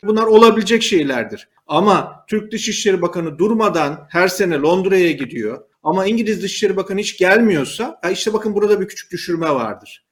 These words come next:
Ve şu anda da böyle bir durum söz konusu. Daha yeni Tahran'da görüştüler.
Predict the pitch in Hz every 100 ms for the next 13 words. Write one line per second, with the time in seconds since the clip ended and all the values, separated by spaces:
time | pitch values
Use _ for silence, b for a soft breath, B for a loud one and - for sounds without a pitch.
0 | - 175 196 - - 226 180 135 131 185
1 | 247 - _ 165 190 214 214 185 196 202
2 | 190 131 - 120 95 - 113 _ _ _
3 | _ _ _ 151 170 214 208 226 - 220
4 | 220 196 170 139 117 - - 123 185 226
5 | -